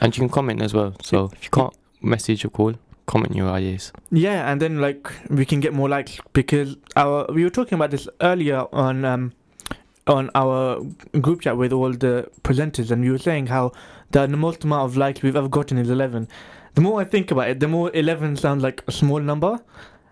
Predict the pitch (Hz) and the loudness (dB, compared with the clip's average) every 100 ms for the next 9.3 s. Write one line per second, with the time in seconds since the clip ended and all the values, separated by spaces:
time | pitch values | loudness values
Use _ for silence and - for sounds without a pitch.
0 | _ - 151 143 143 151 147 160 - 143 | _ 0 2 0 0 0 2 0 0 0
1 | 131 135 131 - - _ - 147 135 156 | 0 0 -2 -6 -20 _ 0 0 2 0
2 | 156 147 143 - - - 156 143 143 143 | 0 0 -2 -2 -8 -2 0 0 -2 0
3 | 160 196 - - - _ _ - 165 147 | -2 -4 -10 -20 -20 _ _ -2 0 2
4 | 160 160 - 165 160 175 - 170 151 - | 0 -2 -2 0 0 -2 0 0 0 -2
5 | 147 135 165 160 139 - _ 147 131 143 | -2 0 -2 0 -4 -6 _ 0 0 0
6 | 123 120 127 123 120 131 - - - - | -2 0 0 0 0 -4 -4 -16 -20 -20
7 | - - 165 180 156 175 160 151 143 143 | -4 0 0 0 0 -2 -2 -2 -4 0
8 | 143 139 143 151 139 135 139 123 120 123 | -2 -2 -4 -2 0 0 -2 -2 -2 0
9 | 131 131 - | -2 -4 -12